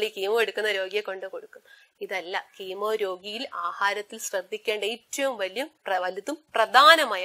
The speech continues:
ഭാഗം ഭക്ഷ്യ സുരക്ഷ. എന്ത് ഭക്ഷണവും സുരക്ഷിതമായി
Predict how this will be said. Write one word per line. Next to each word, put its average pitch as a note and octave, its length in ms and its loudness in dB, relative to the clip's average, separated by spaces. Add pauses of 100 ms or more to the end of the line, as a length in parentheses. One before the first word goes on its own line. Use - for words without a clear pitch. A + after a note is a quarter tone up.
(120)
ഭാഗം F#3+ 340 2 (440)
ഭക്ഷ്യ - 400 0
സുരക്ഷ. F#3 520 -8 (540)
എന്ത് B3 460 -2 (100)
ഭക്ഷണവും A#3 480 -2 (140)
സുരക്ഷിതമായി B3+ 840 2